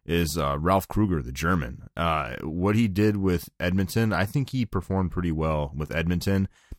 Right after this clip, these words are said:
and he should have kept his job. He shouldn't have lost his job when he did. And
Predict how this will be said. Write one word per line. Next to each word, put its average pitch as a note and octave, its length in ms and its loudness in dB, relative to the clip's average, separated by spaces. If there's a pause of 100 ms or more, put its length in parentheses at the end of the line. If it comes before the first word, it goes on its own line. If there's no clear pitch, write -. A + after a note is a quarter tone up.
and F#2 140 2
he A2+ 80 6
should A2+ 220 4
have F#2+ 80 2
kept - 240 0
his D2+ 100 -2
job. D2 380 0
He F2+ 100 0
shouldn't F2+ 280 -2
have D#2+ 80 0
lost D#2+ 280 0
his D2+ 140 -6
job C2 420 -8 (260)
when E2+ 160 0
he D#2 100 0
did. D2+ 380 -2 (680)
And D2+ 540 0